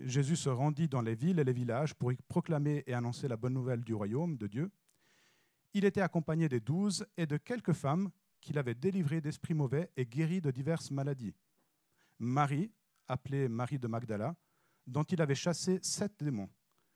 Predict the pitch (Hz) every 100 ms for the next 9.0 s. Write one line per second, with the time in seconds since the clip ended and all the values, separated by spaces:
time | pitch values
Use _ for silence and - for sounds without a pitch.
0 | _ _ - 123 120 156 196 190 - 117
1 | 117 147 147 123 117 139 113 135 180 _
2 | - 113 123 123 - 117 135 120 - 120
3 | 120 113 156 127 - _ _ _ _ _
4 | - - 185 147 160 185 - - 151 190
5 | 165 139 110 98 - - _ _ _ _
6 | _ _ _ - 139 139 214 214 185 -
7 | 180 160 127 117 127 185 - 120 - 175
8 | 139 - 147 - - 120 123 113 110 107